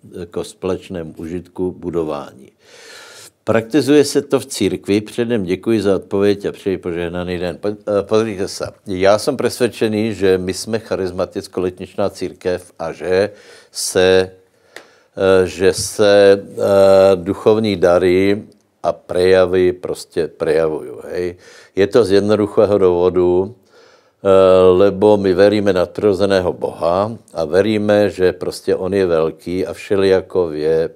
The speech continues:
působit, hej. Eh, eh, to, co se v, v církvi ustálilo, určitá, určitý model, ako by to mohlo preběhat,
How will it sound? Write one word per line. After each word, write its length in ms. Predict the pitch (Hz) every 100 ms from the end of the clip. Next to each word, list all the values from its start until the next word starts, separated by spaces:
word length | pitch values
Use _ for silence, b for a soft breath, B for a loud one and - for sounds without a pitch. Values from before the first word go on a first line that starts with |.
| -
působit, 560 | 76 76 80 65 - _
hej. 280 | 50 - - _ B B B B B B B B
Eh, 560 | - 95 90 90 90 92
eh, 720 | - - - 104 101 98 98 98 104 - - _ _ _
to, 280 | 127 160 156
co 220 | - 143
se 240 | - 147
v, 60 | 110 - 104 110
v 120 | 101 -
církvi 760 | - 127 143 - 127 87 73 _
ustálilo, 1080 | 95 - - 101 95 92 90 85 82 104 127 _ _ -
určitá, 540 | 104 - 120 120 110
určitý 400 | 110 - 123 131
model, 480 | 107 95 123 104 90
ako 220 | 85 -
by 100 | 98
to 140 | 95 107
mohlo 340 | 101 98 104
preběhat, 640 | 101 98 92 82 90 95